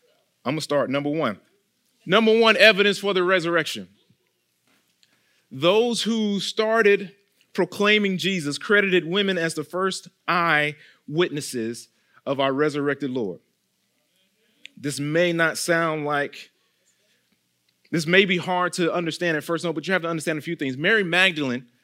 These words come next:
is credited as the first person to have seen the risen Lord. The first proclaimer of the good news that Jesus Christ got out of the grave, is alive, he is Lord, he is Savior, and he is still reigning. Mary Magdalene is the first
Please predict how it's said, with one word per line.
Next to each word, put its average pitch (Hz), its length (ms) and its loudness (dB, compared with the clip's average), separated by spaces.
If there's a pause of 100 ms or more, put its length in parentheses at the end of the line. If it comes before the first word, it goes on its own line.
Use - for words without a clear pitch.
(580)
is 175 140 0
credited 180 380 4
as 170 260 2
the 180 100 -2
first 214 400 -2
person 143 500 -2 (260)
to 196 120 0
have 175 160 4
seen 160 540 0 (200)
the 156 120 -4
risen 156 300 0
Lord. 123 240 -4 (760)
The 185 100 2
first 226 260 2
proclaimer 226 520 4
of 208 160 2
the 196 60 0
good 220 260 2
news 202 500 0 (220)
that 180 280 4
Jesus 220 380 2
Christ 196 380 0
got 208 160 8
out 220 160 4
of 202 40 -2
the 190 60 -2
grave, 180 340 4
is 202 160 4
alive, 180 440 4
he 196 120 2
is 214 140 0
Lord, 196 280 0
he 196 120 0
is 208 160 0
Savior, 190 240 2
and 180 100 0
he 208 100 2
is 180 140 2
still 202 480 0 (200)
reigning. 185 520 4
Mary 202 220 4
Magdalene 190 600 4
is 175 160 -2
the 165 80 -8
first 190 720 0